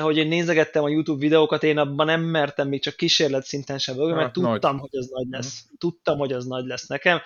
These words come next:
Speaker 1: Nagyon sokan, sok olyan videót láttam, hogy úgy játszottak rajta, hogy egy ilyen kisebb ablakba a tévé közepén.
Speaker 2: Igen. Én is láttam
Speaker 1: Ö,
Speaker 2: ilyet.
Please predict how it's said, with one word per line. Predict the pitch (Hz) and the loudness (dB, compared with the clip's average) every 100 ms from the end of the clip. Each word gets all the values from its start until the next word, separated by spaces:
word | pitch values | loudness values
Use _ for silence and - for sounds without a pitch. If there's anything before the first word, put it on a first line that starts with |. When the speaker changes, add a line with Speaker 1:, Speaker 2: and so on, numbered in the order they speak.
| - - | -10 -6
Speaker 1:
Nagyon | 151 175 | 2 4
sokan, | 165 180 170 151 - | 6 4 4 0 0
sok | - 170 | -2 0
olyan | 170 147 | 2 2
videót | 147 151 143 | 2 2 2
láttam, | 143 147 160 | 2 0 0
hogy | 151 156 | -4 -2
úgy | 165 | -2
játszottak | 151 139 - 147 139 139 143 | 0 -2 -2 -4 -2 -4 -2
rajta, | 139 143 147 | -2 0 -2
hogy | 143 147 | 0 0
egy | 143 | 0
ilyen | 147 143 | -2 -2
kisebb | 170 - 143 131 | -2 -2 -2 -2
ablakba | 131 127 123 127 | -2 -4 -4 -4
a | 123 | -4
tévé | - 135 135 139 | -4 -8 -8 -8
közepén. | - 131 123 | -2 0 2
Speaker 2:
Igen. | 113 113 - _ _ _ - | 0 -6 -20 _ _ _ -8
Én | 151 143 | -4 -4
is | 135 | 0
láttam | 123 117 120 113 | 2 2 2 2
Speaker 1:
Ö, | |
Speaker 2:
ilyet. | 113 - | 2 0